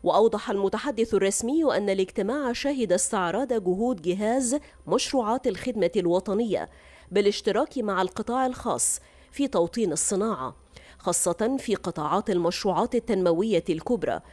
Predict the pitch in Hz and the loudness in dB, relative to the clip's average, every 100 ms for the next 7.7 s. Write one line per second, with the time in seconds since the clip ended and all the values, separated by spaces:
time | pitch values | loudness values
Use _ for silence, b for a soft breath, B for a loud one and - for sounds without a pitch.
0 | B B B 277 254 185 190 170 165 165 | B B B 2 4 2 0 -2 0 2
1 | 208 277 - 151 185 185 170 180 160 202 | 2 2 -2 -2 -2 0 0 0 0 2
2 | 170 160 196 180 226 233 175 175 B B | 0 0 -2 -2 -2 0 0 -2 B B
3 | B B 190 180 139 160 - 220 226 175 | B B 4 4 2 -4 -2 -2 0 0
4 | 170 - 190 185 165 165 226 208 180 262 | -2 -2 -2 0 0 0 0 0 0 0
5 | 262 214 226 185 170 - 214 190 175 165 | 0 0 2 2 2 2 4 4 4 2
6 | 175 - 170 175 247 269 233 180 233 233 | -2 -4 -4 -2 0 0 0 2 2 2
7 | 247 - 240 175 135 131 | 0 2 2 0 -4 -8